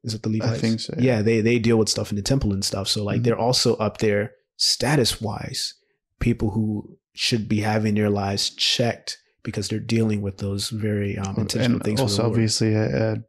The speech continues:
Speaker 2: a Jew or
Speaker 1: And a
Speaker 2: Israelite,
Speaker 1: Jew.
Speaker 2: yeah.
Speaker 1: Yeah, but, like,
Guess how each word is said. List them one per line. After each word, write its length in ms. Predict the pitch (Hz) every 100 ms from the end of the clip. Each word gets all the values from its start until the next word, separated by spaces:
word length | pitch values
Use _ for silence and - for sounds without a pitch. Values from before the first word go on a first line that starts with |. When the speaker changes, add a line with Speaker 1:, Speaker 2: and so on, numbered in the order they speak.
| _ - 120
Speaker 2:
a 60 |
Jew 320 | 113 113 107 113
or 80 | 143
Speaker 1:
And 160 | 143 120
a 40 |
Speaker 2:
Israelite, 320 | - 240 147
Speaker 1:
Jew. 60 | 107
Speaker 2:
yeah. 220 | - 113 -
Speaker 1:
Yeah, 220 | 226 175
but, 140 | 127
like, 380 | 147 151 135 -